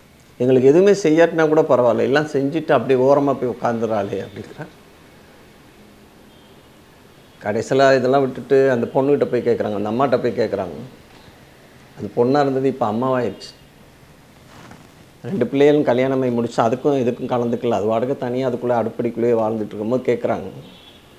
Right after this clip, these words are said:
எவ்வளோ ட்ரை பண்ணி பார்க்குறாங்க, அது வரைக்கும் யார்கிட்டயும் எதுவுமே பேசல. கடைசியில பத்திரிக்கைக்காரங்க ரெண்டு பேர் போட்டு கெஞ்சுறாங்க. "அம்மா, ஏதாவது ஒண்ணு சொல்லுங்கம்மா, ஏதாவது ஒண்ணு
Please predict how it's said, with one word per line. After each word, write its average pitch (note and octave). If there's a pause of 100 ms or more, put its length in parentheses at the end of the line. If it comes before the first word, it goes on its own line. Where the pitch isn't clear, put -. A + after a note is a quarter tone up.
(420)
எவ்வளோ D3
ட்ரை D3+
பண்ணி D3
பார்க்குறாங்க, G2+
அது A#2
வரைக்கும் C#3+
யார்கிட்டயும் C3
எதுவுமே C3
பேசல. A2+ (300)
கடைசியில C3
பத்திரிக்கைக்காரங்க C3+
ரெண்டு A#2+
பேர் C3
போட்டு B2
கெஞ்சுறாங்க. D3 (680)
"அம்மா, G#2+
ஏதாவது C#3+
ஒண்ணு B2+
சொல்லுங்கம்மா, A#2
ஏதாவது C3
ஒண்ணு A#2